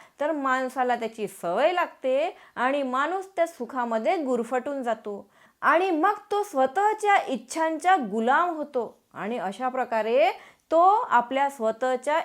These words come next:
इच्छांचा गुलाम बनून जातो. तर अशा प्रकारे हे पाच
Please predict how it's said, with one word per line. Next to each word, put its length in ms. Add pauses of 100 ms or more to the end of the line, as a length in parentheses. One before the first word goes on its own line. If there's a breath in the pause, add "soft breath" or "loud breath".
इच्छांचा 640
गुलाम 500
बनून 340
जातो. 480 (240)
तर 140 (180)
अशा 300
प्रकारे 580
हे 200
पाच 540